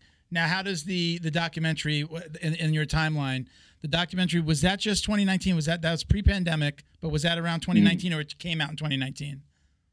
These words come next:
Speaker 2: We filmed twenty nineteen. Uh, he, he followed us behind the scenes for one year,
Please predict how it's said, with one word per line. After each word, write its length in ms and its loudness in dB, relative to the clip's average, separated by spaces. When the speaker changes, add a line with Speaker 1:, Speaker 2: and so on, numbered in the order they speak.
Speaker 2:
We 180 8
filmed 300 4
twenty 260 2
nineteen. 720 4
Uh, 760 -2
he, 300 -4
he 120 6
followed 420 4
us 140 0
behind 320 2
the 40 0
scenes 400 2
for 120 -2
one 260 2
year, 340 2